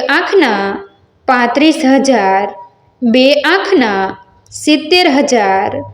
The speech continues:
ડૉક્ટરની વાત સાંભળીને ગીતાના મા બાપને આંખે અંધારા આવી ગયા. થોડી વાર તો જાણે તેમને ફૂલું પડ્યું હોય તેવી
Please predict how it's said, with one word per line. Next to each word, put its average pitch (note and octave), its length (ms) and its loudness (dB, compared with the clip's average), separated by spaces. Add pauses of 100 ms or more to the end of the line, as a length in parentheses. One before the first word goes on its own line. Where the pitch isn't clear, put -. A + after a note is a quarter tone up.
(560)
ડૉક્ટરની D4 640 4
વાત G#3 520 0 (420)
સાંભળીને A#3+ 1000 0 (420)
ગીતાના D4+ 640 2
મા A#3+ 240 2
બાપને A#3+ 760 0 (480)
આંખે B3+ 440 0
અંધારા B3 540 0
આવી B3 380 0
ગયા. G3+ 600 -2 (560)
થોડી C4 320 4
વાર D#4+ 240 2 (160)
તો G3 380 2 (520)
જાણે A3+ 640 0 (520)
તેમને D#4 400 2
ફૂલું C#4 500 2
પડ્યું D4 440 2
હોય G#3 380 2 (600)
તેવી C4 720 0